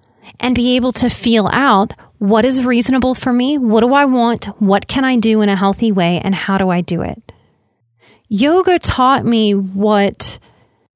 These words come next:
clinical counseling didn't know how at the time. Clinical counseling is coming a long way, and it is growing just as all of us are growing,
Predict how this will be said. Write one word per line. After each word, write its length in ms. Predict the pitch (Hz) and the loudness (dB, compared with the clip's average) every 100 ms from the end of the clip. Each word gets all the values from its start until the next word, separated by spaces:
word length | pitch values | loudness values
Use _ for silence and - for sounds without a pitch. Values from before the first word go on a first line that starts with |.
| _ _ _ - | _ _ _ -18
clinical 640 | - - 285 277 285 254 | -14 -8 -2 -2 0 -2
counseling 760 | - - - 233 233 - 202 190 | -2 -4 -2 0 -2 -2 0 0
didn't 380 | 220 220 208 202 | 2 0 0 0
know 380 | 202 196 185 | 0 2 0
how 600 | 180 - - 202 175 160 - | -2 -6 -4 0 0 0 -2
at 180 | 175 - | -4 -6
the 80 | |
time. 540 | 170 - - - - - _ _ _ _ _ _ _ _ - | -8 -4 -4 -4 -8 -12 _ _ _ _ _ _ _ _ -6
Clinical 380 | 254 214 220 208 | -2 0 0 0
counseling 400 | 220 220 233 202 | 0 0 0 0
is 160 | 196 | -2
coming 320 | - 214 208 | -2 0 2
a 80 | 208 | 2
long 280 | 208 196 190 | 2 2 2
way, 300 | 196 208 214 | 2 2 0
and 160 | - 196 | 0 0
it 100 | 190 | 0
is 140 | 185 | -2
growing 400 | 196 190 202 214 | -2 0 2 2
just 220 | 202 - | 0 -2
as 100 | 180 | 0
all 180 | 175 185 | 2 2
of 120 | 196 | 2
us 180 | 214 - | -2 -2
are 60 | 214 | -4
growing, 440 | 208 208 226 247 | 0 0 2 0